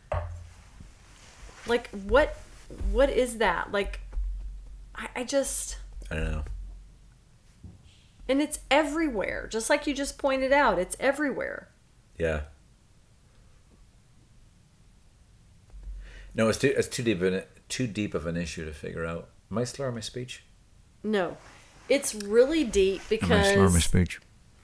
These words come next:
Speaker 1: I mean, it goes even to, like, every subject you talk about, like, people who, people who don't want any, like, toxic chemicals in their skincare. And then people who don't care if there's toxic chemicals in their skincare, and they don't even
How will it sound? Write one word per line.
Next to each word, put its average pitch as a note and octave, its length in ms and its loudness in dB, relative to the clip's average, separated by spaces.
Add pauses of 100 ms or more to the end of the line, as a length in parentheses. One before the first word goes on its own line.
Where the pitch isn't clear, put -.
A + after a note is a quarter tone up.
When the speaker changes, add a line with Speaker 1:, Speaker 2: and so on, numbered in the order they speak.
(220)
Speaker 1:
I A#3+ 60 2
mean, C4+ 160 2
it A#3+ 160 4
goes B3 340 8
even B3 240 2
to, A3+ 80 -4
like, G3+ 480 0
every A3+ 460 2
subject G#3 600 0
you G#3 80 -6
talk G3 320 -2
about, - 300 -4
like, F#3 240 -6
people A3 380 -2
who, G#3 600 2 (1040)
people G#3 320 -4
who A#3 140 0
don't G#3 300 2
want G#3 260 0
any, A3 240 2
like, F#3+ 420 0
toxic G3 460 -4
chemicals D4+ 460 -4
in F#3 140 -2
their E3+ 120 -4
skincare. - 640 -10 (400)
And E3 160 -6
then E3+ 120 -4
people E3 420 -8
who G#3+ 100 -2
don't A3+ 300 0
care F#4 480 0
if - 160 -6
there's E3 260 -4
toxic - 440 -10
chemicals E3 420 -8
in E3 140 -6
their D#3+ 120 -6
skincare, E3 540 -8
and E3+ 100 -6
they F#3 80 -2
don't A3+ 180 -2
even A3+ 300 -4